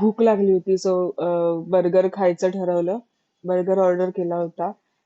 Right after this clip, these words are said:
आईला मी actually सांगितलं होतं की आम्ही लोक,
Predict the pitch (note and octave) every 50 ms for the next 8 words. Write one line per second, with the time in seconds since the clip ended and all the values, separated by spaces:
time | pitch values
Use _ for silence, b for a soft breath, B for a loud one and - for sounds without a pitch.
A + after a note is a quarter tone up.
0 | _ _ - F#3 F#3 G3+ G#3 G#3+ A3 A3+ A3+ G#3+ G3 - - A3+ A3 A3 - G#3+
1 | F#3+ F#3+ G3 G#3 G#3 A#3 A3+ G#3+ F#3+ F#3 - F#3 F#3 - - F#3 F3 F3 F3 F3
2 | F3 F3 F3 F3+ F3 E3+ - F3+